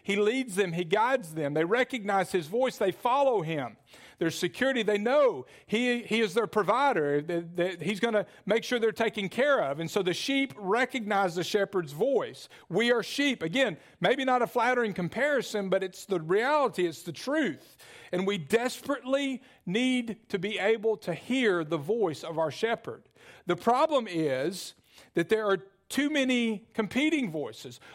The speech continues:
We need desperately to walk in the path that God has chosen for us. We need to hear his voice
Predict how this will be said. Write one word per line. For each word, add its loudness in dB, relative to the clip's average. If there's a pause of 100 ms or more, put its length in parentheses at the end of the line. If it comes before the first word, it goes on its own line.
We 2
need 2
desperately 0
to 0
walk 0
in -2
the 0
path 0
that -6
God 2
has 0
chosen -2
for -2
us. -2
We -2
need -2
to 2
hear 0
his 0
voice -2